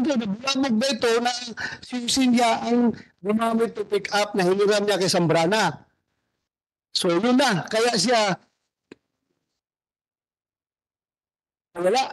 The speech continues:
Kaya siya inabduct. Silence him. Di pag nakuha si Oksenia, pero ni Oksenia yung ganun. Yung, yung, uh, mastermind, si Bolger.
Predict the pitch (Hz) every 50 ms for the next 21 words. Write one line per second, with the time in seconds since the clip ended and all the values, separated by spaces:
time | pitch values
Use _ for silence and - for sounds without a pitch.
0 | - - - 185 196 208 208 214 202 180 226 214 196 196 185 165 165 175 262 220
1 | - - - _ _ _ - - _ _ _ - - - 214 214 214 220 226 220
2 | 202 - 220 254 247 214 180 151 127 - _ _ _ _ _ _ _ _ _ _
3 | _ _ 175 233 240 180 208 214 190 170 156 156 - - _ _ _ _ _ _
4 | - 190 - - 262 320 302 240 220 285 269 - 311 311 285 262 220 208 214 247
5 | - - - _ _ _ _ _ - - _ - - - 262 254 247 247 262 240
6 | 220 247 - - - 240 254 254 240 247 240 226 233 240 240 240 220 196 226 240
7 | - 349 233 185 156 139 - - _ _ _ - 214 226 226 233 233 226 190 -
8 | - - - _ - 277 277 269 _ 254 254 240 226 220 214 208 202 196 - -
9 | - - 190 180 - 254 247 285 392 277 196 156 135 135 - - - - - -
10 | 165 175 175 170 156 143 135